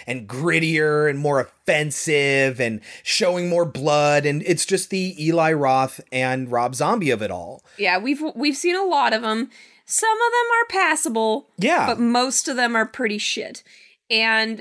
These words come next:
Speaker 2: this one, it heads towards the passable, uh, side
Speaker 1: It's
Speaker 2: because
Speaker 1: definitely
Speaker 2: of
Speaker 1: not
Speaker 2: the
Speaker 1: the worst of
Speaker 2: cinematography. Yeah,
Speaker 1: these
Speaker 2: we've
Speaker 1: movies.
Speaker 2: seen much, much
Speaker 1: We've
Speaker 2: worse.
Speaker 1: seen worse.
Speaker 2: But it's pretty bad in comparison to the original.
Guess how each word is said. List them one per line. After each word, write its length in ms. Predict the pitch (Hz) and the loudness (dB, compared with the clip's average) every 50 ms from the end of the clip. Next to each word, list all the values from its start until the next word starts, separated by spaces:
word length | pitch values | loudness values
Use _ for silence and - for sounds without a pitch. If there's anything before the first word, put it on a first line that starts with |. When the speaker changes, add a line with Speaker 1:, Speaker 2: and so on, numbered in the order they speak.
| - | -6
Speaker 2:
this 360 | 220 220 269 294 311 - - 370 | -4 -2 0 0 0 0 -2 -2
one, 500 | 320 311 311 302 294 294 285 277 285 - _ - _ _ - | -4 -2 -2 -2 -2 -2 -4 -4 -6 -8 _ -20 _ _ 0
it 200 | 247 226 - - | 0 0 0 0
heads 380 | - 294 302 262 214 - - | -2 0 0 0 0 -2 -4
towards 600 | - - - - - 294 311 339 359 311 277 - | -4 -6 -8 -4 -2 0 2 2 0 0 -2 -6
the 80 | - 330 | -8 -8
passable, 920 | - - 311 330 311 330 359 359 - 330 277 370 339 330 330 330 330 311 - | -4 -2 0 2 2 2 0 0 -2 -4 -2 -2 -2 -2 -2 -2 -2 -4 -6
uh, 240 | - 285 262 262 339 | -6 -8 -6 -6 -6
side 480 | - - 403 339 320 330 349 349 359 | -4 -2 -2 0 0 2 0 2 0
Speaker 1:
It's 120 | 196 - 139 | 0 0 0
Speaker 2:
because 200 | 277 220 233 233 | -2 -2 0 0
Speaker 1:
definitely 280 | 262 269 262 240 214 202 | 0 0 0 0 0 0
Speaker 2:
of 40 | |
Speaker 1:
not 200 | 196 190 180 180 | 0 0 0 0
Speaker 2:
the 80 | - 175 | 0 -2
Speaker 1:
the 100 | 156 127 240 233 | 0 0 -2 0
worst 380 | 139 139 139 233 240 247 285 - | 0 2 2 2 0 -2 -2 -4
of 60 | 135 120 | -4 -6
Speaker 2:
cinematography. 60 | - | -4
Yeah, 140 | 220 208 185 | -2 -2 -2
Speaker 1:
these 100 | - 185 | -2 -2
Speaker 2:
we've 80 | 208 208 190 - | -4 -4 -4 -4
Speaker 1:
movies. 220 | 196 269 294 240 | -2 -2 -2 -2
Speaker 2:
seen 60 | 220 180 | -2 -2
much, 180 | 175 175 - 190 | -2 -2 -2 -2
much 100 | 180 180 | -2 -2
Speaker 1:
We've 100 | 139 - | 0 0
Speaker 2:
worse. 180 | 202 220 214 196 | 0 0 0 0
Speaker 1:
seen 340 | 185 185 180 175 170 160 143 | 2 2 2 2 0 2 2
worse. 400 | 139 131 101 82 - - - - | 0 0 -2 -4 -8 -14 -10 -6
Speaker 2:
But 420 | - 233 226 - 285 349 - - - - _ - - - _ _ _ - - | -6 -6 -6 -4 -2 -2 -2 -4 -6 -16 _ -20 -20 -20 _ _ _ -4 -4
it's 200 | 285 220 - - | -2 -2 -2 -4
pretty 380 | - - - 359 349 277 233 | -6 -2 -2 0 0 0 0
bad 440 | 202 185 156 165 165 160 - 208 - - _ _ _ _ _ _ - | 0 0 -2 -2 -2 -2 -4 -6 -8 -14 _ _ _ _ _ _ -6
in 140 | 214 214 208 | -4 -4 -2
comparison 680 | 202 226 202 190 - - 240 220 208 196 - - 185 180 | -2 -2 -4 -4 -4 -4 -2 0 0 0 0 -2 -4 -4
to 60 | - 190 | -6 -6
the 140 | - - - | -6 -8 -8
original. 540 | - - - - - 226 104 - - 269 | -8 -12 -12 -10 -10 -10 -10 -8 -10 -12